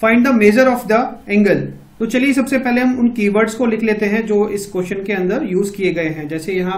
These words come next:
पर एक compliment use किया गया है, ठीक है, तो मैं यहाँ पर इस compliment को लिख लेता हूँ,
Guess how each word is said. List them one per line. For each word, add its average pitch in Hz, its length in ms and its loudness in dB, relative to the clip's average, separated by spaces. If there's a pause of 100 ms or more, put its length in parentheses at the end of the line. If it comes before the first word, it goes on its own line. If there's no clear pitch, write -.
पर 180 80 -4
एक 196 160 -6
compliment 185 540 -6
use 190 300 -6
किया 180 180 -4
गया 180 200 -2
है, 202 100 -6 (580)
ठीक 190 180 -10
है, 175 80 -8
तो 170 140 -12
मैं 170 200 -8
यहाँ 170 340 -8
पर 170 200 -10
इस 180 140 -14
compliment 165 560 -10
को 226 220 -10 (140)
लिख 208 220 -8
लेता 160 240 -6
हूँ, 143 240 -8